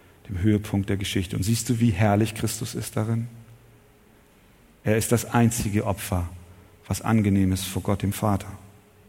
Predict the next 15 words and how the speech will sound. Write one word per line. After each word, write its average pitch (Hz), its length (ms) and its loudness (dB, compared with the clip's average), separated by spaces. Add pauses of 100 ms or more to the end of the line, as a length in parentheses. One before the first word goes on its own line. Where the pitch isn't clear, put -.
(480)
Und 101 100 0
so 95 160 0
wurde 101 220 2
er - 80 0
gekreuzigt. 90 640 -4 (1120)
Dann 98 140 0
lesen 117 300 6
wir, 131 240 4 (540)
Vers - 260 -2
achtzehn, 131 500 2 (520)
"Er 101 120 0
starb 120 440 4
inmitten 117 400 6
von 117 240 4
Verbrechern. 120 560 4